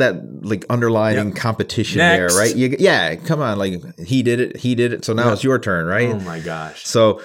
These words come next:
Speaker 1: now I'm at the stage where I don't care who's doing what. I'm just going to
Speaker 2: <laughs>
Speaker 1: start off, like, give me, I mean, I, I'll flip a bicycle tire if I got to. <laughs> You know, like, come on, I'm not gonna do,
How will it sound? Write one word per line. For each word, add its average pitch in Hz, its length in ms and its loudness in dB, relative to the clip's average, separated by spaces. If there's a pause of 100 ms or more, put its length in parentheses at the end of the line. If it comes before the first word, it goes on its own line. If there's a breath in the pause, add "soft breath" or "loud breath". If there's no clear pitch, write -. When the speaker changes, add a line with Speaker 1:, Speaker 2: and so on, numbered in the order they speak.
(140 loud breath)
Speaker 1:
now 175 340 2
I'm 208 120 4
at 170 140 2
the 135 60 -2
stage 120 480 2
where 104 380 2 (180)
I 123 200 -2
don't 107 360 -2
care 143 580 4
who's 135 380 2
doing 123 320 2
what. 113 380 2
I'm 123 160 2
just 135 160 2
going 117 280 4
to 113 180 0
Speaker 2:
<laughs> - 140 -4
Speaker 1:
start 123 280 4
off, 113 300 0
like, 101 280 0 (400 loud breath)
give 165 300 4
me, 151 380 2
I - 200 -6
mean, 127 300 -4
I, 120 80 -2
I'll 175 240 0
flip - 260 -4
a 117 60 0
bicycle 127 460 0
tire 95 260 2
if 110 100 0
I 131 140 4
got - 180 4
to. 190 840 4
<laughs> 175 120 4
You 196 60 0
know, - 280 4
like, 175 200 4
come 208 280 2
on, 143 220 6
I'm 160 140 2
not 180 200 4
gonna 160 240 4
do, 139 320 4